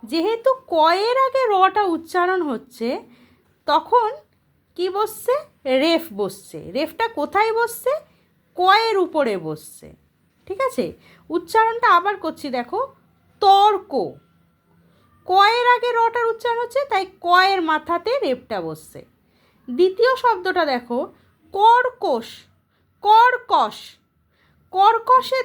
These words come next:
দেখো ক, কয়ের মাথায় রেফ আছে, দু ন-, দ্বিতীয় কটার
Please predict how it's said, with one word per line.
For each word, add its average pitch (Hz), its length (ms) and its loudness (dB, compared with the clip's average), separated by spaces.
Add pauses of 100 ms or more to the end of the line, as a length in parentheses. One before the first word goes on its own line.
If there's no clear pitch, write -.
দেখো 247 300 -6 (840)
ক, - 20 4 (1120)
কয়ের 415 340 0 (100)
মাথায় 480 380 0
রেফ 285 160 -4 (100)
আছে, 196 140 -8 (180)
দু 330 160 -2
ন-, 440 240 2 (100)
দ্বিতীয় 359 340 0 (120)
কটার 466 280 0